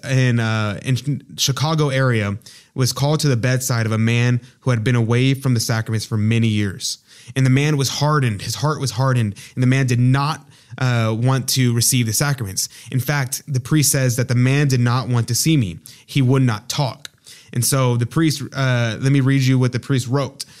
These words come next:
He said, "Then I asked him to look at the little scapular I was holding. 'Will you wear this if I put it on you?' I asked nothing more. He agreed to wear it, and within the hour, he wanted to go to confession and made his peace with God.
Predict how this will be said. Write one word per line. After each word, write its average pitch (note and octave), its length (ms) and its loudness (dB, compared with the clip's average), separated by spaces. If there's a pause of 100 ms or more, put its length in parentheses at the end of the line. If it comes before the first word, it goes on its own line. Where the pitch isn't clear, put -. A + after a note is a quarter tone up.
(140)
He C3+ 100 0
said, A#2+ 380 0 (300)
"Then C#3+ 180 2
I C#3+ 160 -4
asked G3 300 -2
him C#3 220 4
to A#2+ 80 -4
look C#3 360 0
at B2+ 120 -2
the C3+ 60 0
little B2+ 200 2
scapular A#2+ 520 -2
I A2+ 120 0
was G#2+ 160 -4
holding. B2 400 -4 (640)
'Will C3+ 200 4
you E3+ 120 4
wear C#3 260 2
this - 240 -6
if C3 160 -6
I A2 60 0
put B2+ 200 0
it A#2 80 0
on A#2+ 200 2
you?' F2+ 180 -4 (640)
I C3+ 80 0
asked C3 180 0
nothing C3 400 2
more. A#2+ 320 -2 (560)
He C#3 160 0
agreed D3 300 2
to D3+ 100 0
wear D3 240 2
it, - 220 -8 (420)
and C3 160 2
within C3 400 4
the D#3 180 2
hour, G2+ 440 -2 (160)
he - 160 -4
wanted B2+ 300 2
to B2 100 -2
go A2 220 0
to A#2 140 -4
confession A2+ 720 -4 (220)
and A2+ 200 0
made A#2 280 2
his A2 180 -2
peace - 320 -4
with G2+ 140 -6
God. G2 380 -6